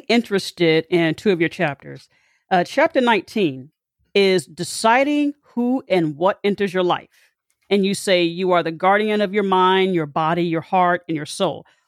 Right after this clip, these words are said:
Only you have the power to decide who and what may enter your world. I'm with you. I'm, I'm there. But someone could come up to me and say, "Well, who are you to decide whether I get to <laughs> enter your life or not?" Doesn't that seem kinda arrogant? How would you respond to that?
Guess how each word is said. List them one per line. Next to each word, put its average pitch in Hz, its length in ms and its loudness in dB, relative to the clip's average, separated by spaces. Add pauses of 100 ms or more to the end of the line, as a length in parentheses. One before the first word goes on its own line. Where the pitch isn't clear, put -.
(140)
Only 190 260 2
you 208 240 -2
have 233 220 0
the 196 80 -2
power 190 380 0
to 175 120 -8
decide 170 520 -2
who 226 280 -4
and 170 160 0
what 175 180 -2
may 165 120 -4
enter 180 300 -2
your 156 140 -6
world. 147 300 -10 (200)
I'm 214 100 2
with 208 160 -2
you. - 80 -20 (160)
I'm, 151 160 -12
I'm 147 140 -10
there. 208 180 0 (220)
But 226 240 2
someone 370 320 0
could 302 140 -6
come 262 140 0
up 254 140 0
to 233 60 -4
me 208 160 0
and 196 100 0
say, 180 380 0 (280)
"Well, 247 300 2 (140)
who 311 220 -2
are 415 100 2
you 220 420 0
to 202 120 -4
decide 170 600 0
whether 170 260 0
I 156 180 2
get 175 200 -8
to 165 180 -8
<laughs> - 40 0
enter 202 180 0
your 156 180 -6
life 160 280 0
or 165 60 -2
not?" 160 180 0
Doesn't 233 220 0
that 262 120 0
seem 262 180 -2
kinda 226 320 0
arrogant? 220 380 0 (240)
How 311 120 0
would 349 120 0
you 269 80 2
respond 180 440 0
to 139 80 -4
that? 120 200 -20